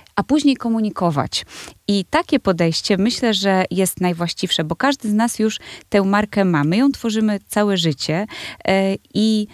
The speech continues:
najważniejsze jest to, byśmy nauczyli się tego strategicznego zarządzania swoją marką. I w tym celu musimy najpierw siebie poznać. Wiem, że to brzmi trochę teoretycznie,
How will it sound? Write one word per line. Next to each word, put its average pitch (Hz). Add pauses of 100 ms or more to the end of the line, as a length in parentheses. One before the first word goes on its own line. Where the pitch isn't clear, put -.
(120)
najważniejsze 202
jest 202
to, 170
byśmy 196
nauczyli 190
się 214
tego 202
strategicznego 202
zarządzania 202
swoją 160
marką. 147 (340)
I 185
w -
tym 330
celu 165
musimy 185
najpierw 220
siebie 170
poznać. 160
Wiem, 233
że 180
to 175
brzmi 180
trochę 185
teoretycznie, 160